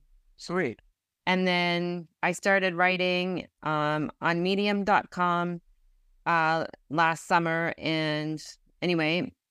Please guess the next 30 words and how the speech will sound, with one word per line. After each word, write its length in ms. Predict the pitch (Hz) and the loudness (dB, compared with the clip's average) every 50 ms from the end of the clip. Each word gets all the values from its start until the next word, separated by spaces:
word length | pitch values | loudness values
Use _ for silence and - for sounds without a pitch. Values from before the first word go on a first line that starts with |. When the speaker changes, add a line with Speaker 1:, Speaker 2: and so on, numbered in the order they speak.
| _ _ _ _ _ | _ _ _ _ _
Speaker 2:
and 160 | 143 156 160 | -2 0 0
then 380 | 165 165 170 175 175 175 170 147 | 0 0 0 0 -2 -2 -2 2
those 400 | 180 170 170 165 170 165 147 - | 2 2 2 2 -2 -6 -4 -4
articles, 480 | - - 160 180 180 175 - 185 170 | 0 0 0 0 0 0 -2 -4 0
many 180 | 180 185 185 190 | 0 0 2 2
of 60 | 185 | 2
those 140 | 185 180 160 123 | 2 2 2 2
articles 400 | 135 165 175 175 185 170 170 - | 2 2 0 2 0 0 0 0
turned 240 | - 185 185 180 180 | -2 -2 -2 0 0
into 200 | 180 180 175 165 | 0 -2 -2 0
books. 500 | 175 185 - - - - - - - - _ _ _ _ _ _ _ _ _ _ _ _ _ _ _ _ _ _ _ - | 0 -2 -2 -2 -6 -12 -18 -18 -20 -20 _ _ _ _ _ _ _ _ _ _ _ _ _ _ _ _ _ _ _ -4
And 320 | 143 143 143 139 143 143 | -2 -2 -2 -2 -4 -6
so, 420 | - - 147 143 143 143 143 143 143 135 _ _ _ _ _ _ _ _ _ _ _ _ _ _ _ _ _ _ _ _ _ _ - _ _ - | -4 -2 -2 -2 0 -2 -4 -6 -8 -16 _ _ _ _ _ _ _ _ _ _ _ _ _ _ _ _ _ _ _ _ _ _ -20 _ _ -2
and 120 | 165 175 | 2 2
I, 60 | 175 | 2
and 200 | 147 - 170 202 | 2 2 2 4
I've, 200 | 190 185 180 160 - - _ _ _ _ _ | 4 4 4 2 -4 -8 _ _ _ _ _
and 100 | - 180 | 0 2
I'm 200 | 180 175 180 170 | 2 2 2 0
passionate 460 | - - 214 233 240 - 220 202 190 180 | 0 2 4 4 4 2 -2 -2 -2 0
about 280 | 156 170 160 135 123 - | 2 2 0 0 -2 -6
the 80 | 160 | -8
topics 360 | - 190 170 170 - 156 - | -2 0 0 0 0 -2 -4
I've 120 | 180 160 156 | -4 -2 0
written 180 | 196 170 160 | 0 0 0
about 260 | 180 165 156 151 131 - | 0 0 0 0 0 -2
'cause 120 | - - | -2 2
I've 180 | 180 165 165 156 | 2 2 2 2
lived 300 | 160 175 190 170 151 127 | 0 0 0 0 -2 -4
them. 300 | - 117 117 120 - | -4 -4 -4 -4 -6